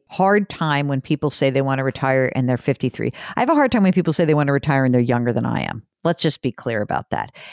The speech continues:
And it may be that you are tired and you've maybe just killed yourselves, and maybe this covid thing has just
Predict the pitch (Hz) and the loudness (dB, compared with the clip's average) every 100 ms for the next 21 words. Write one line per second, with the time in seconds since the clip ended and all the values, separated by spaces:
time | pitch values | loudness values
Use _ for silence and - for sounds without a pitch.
0 | - - 220 226 196 196 214 202 196 175 | -8 0 0 0 0 2 2 4 4 4
1 | 170 147 139 139 - 139 135 135 - 135 | 2 2 2 0 0 0 2 0 0 0
2 | 131 - 135 123 - _ 160 160 165 156 | 0 -2 -4 -4 -10 _ 0 2 4 2
3 | 143 147 135 - 156 139 139 131 131 131 | 2 -2 -6 -4 0 0 0 0 0 2
4 | 131 147 160 156 131 - - 127 123 - | 2 2 2 2 0 -2 0 0 0 -2
5 | 127 120 113 117 117 | -2 -2 -4 -4 -6